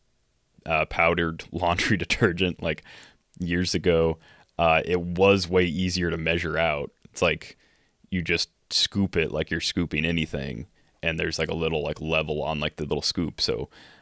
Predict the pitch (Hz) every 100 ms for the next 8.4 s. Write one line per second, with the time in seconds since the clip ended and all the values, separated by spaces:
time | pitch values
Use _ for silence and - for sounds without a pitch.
0 | - 80 76 - - _ _ _ _ _
1 | 95 98 98 92 92 78 90 87 90 85
2 | 87 82 80 80 76 _ _ _ - 87
3 | 78 87 95 87 85 82 78 80 82 90
4 | 82 - 78 67 82 - 87 85 85 82
5 | 87 78 78 80 78 - 80 - _ 92
6 | 85 - 80 82 82 80 82 82 78 78
7 | 78 - 98 - - 82 82 - - _
8 | - 123 104 90